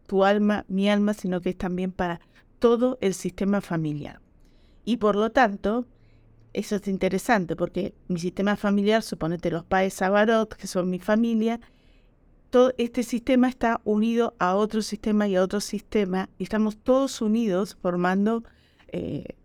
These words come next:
toda la población humana, todo el planeta. Entonces, todo lo que se transmute acá incide en toda la energía planetaria.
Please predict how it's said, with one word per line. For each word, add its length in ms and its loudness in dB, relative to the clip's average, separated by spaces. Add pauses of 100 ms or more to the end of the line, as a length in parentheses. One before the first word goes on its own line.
(120)
toda 460 4
la 160 -2
población 480 -2
humana, 300 2
todo 300 0
el 100 0
planeta. 480 -2
Entonces, 440 -6
todo 260 -2
lo 100 0
que 100 -4
se 160 -4
transmute 800 -4
acá 560 -2 (760)
incide 920 -2 (520)
en 240 -2
toda 600 2
la 160 0
energía 640 -2
planetaria. 880 -4